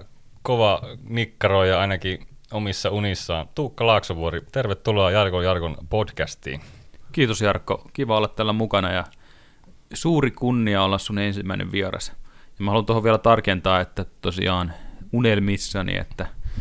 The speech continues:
Speaker 2: olen se kova nikkaro ja muuten, <laughs> muuten en ole mikään ihan älyttömän taitava, vaikka olenkin kirvesmiehen poika ja muutaman kesän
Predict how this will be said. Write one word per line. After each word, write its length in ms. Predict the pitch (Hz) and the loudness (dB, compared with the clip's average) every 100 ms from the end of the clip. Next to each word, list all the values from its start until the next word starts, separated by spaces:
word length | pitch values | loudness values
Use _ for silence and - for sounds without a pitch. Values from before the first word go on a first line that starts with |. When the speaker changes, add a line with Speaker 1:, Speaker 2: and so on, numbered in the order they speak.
| - - | -6 -6
Speaker 2:
olen 160 | 92 90 | -4 -4
se 100 | 95 | -4
kova 260 | 92 90 | -2 0
nikkaro 500 | 92 92 - 90 87 | -2 -4 -4 -4 -2
ja 120 | 92 90 - 101 | -4 -6 -8 -8
muuten, 380 | 101 101 - - 147 | -6 -2 -4 0 0
<laughs> 160 | - 139 | 2 2
muuten 280 | 151 147 | 4 6
en 120 | 139 135 | 6 6
ole 80 | |
mikään 360 | 127 131 127 120 | 4 2 4 4
ihan 200 | 127 123 | 4 4
älyttömän 440 | 117 117 - 110 | 4 4 2 0
taitava, 500 | 95 107 101 101 98 - - - | 4 2 2 0 -2 -4 -14 -6
vaikka 380 | 104 107 - 101 | -2 -2 -4 -8
olenkin 560 | - 107 101 - 98 95 | -4 -4 -6 -8 -8 -8
kirvesmiehen 840 | - 117 110 95 90 101 98 98 98 | -8 -6 -6 -6 -8 -10 -8 -8 -4
poika 360 | 110 101 - | 0 0 -2
ja 180 | - - - - - | -4 -4 -8 -14 -8
muutaman 460 | 110 110 120 135 | -6 -4 -2 -4
kesän 440 | 123 120 123 98 | -2 -4 -2 -4